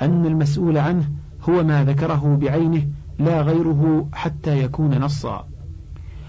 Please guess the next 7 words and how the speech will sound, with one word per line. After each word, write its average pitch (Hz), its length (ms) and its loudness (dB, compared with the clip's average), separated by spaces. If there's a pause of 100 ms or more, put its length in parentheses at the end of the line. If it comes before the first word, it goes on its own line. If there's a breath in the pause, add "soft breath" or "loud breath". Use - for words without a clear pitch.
(200 loud breath)
وإنما 151 420 2
اشت-، 147 180 -2
اشترط 175 540 0
في 156 180 0
لحاق 156 420 0
العلامات 147 640 2
المذكورة 147 640 0